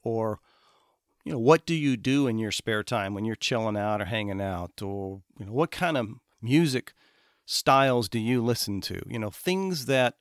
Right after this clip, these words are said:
rather than get a yes or no response, that actually get questions that will sort of help or force that individual to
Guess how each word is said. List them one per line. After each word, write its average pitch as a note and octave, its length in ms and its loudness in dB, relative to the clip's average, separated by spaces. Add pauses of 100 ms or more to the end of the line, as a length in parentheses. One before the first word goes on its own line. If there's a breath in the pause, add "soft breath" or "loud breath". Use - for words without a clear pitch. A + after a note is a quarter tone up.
(160)
rather C#3 340 2
than A#2+ 240 -2
get A#2+ 240 0
a A2+ 100 -2
yes A#2+ 360 -2
or A2 80 -2
no A2 440 2 (140)
response, C3 880 -2
that - 200 0
actually B2+ 480 -2
get A2 340 -4
questions G#2 800 -4 (520 soft breath)
that B2 160 2
will A#2 160 0
sort D3+ 400 -2
of A#2 180 -2 (140)
help - 300 2 (100)
or G2+ 100 -2
force E3+ 380 -4
that A#2+ 180 -2
individual A2 760 -4 (460 soft breath)
to C3+ 420 2